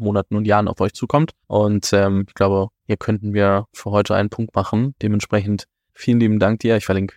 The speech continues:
Non-Unity, dein LinkedIn, aber auch Startup Verband natürlich in den Shownotes. Und, äh, bedanke mich und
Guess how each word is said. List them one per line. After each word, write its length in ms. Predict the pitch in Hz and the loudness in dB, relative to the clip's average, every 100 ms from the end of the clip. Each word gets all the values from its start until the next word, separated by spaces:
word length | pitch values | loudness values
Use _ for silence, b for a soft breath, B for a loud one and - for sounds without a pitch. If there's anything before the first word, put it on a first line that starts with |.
| _ | _
Non-Unity, 640 | 104 98 98 98 101 98 87 | 0 2 2 0 0 -2 -4
dein 240 | - 101 104 | -4 -2 0
LinkedIn, 380 | 104 104 98 98 | 0 0 -2 0
aber 220 | 98 85 | -2 -2
auch 140 | - - | -4 -6
Startup 260 | 101 98 | -2 0
Verband 280 | - 92 98 | 2 0 0
natürlich 460 | 92 - 87 - - | -2 -2 -4 -6 -10
in 100 | 101 | -6
den 100 | 110 | -6
Shownotes. 420 | - 110 127 139 - _ - | -2 0 2 0 -6 _ -6
Und, 360 | 107 104 98 | -2 -2 -2
äh, 120 | 101 92 | -2 0
bedanke 320 | 92 107 117 | 0 2 2
mich 220 | 139 - | 0 0
und 120 | 107 | -6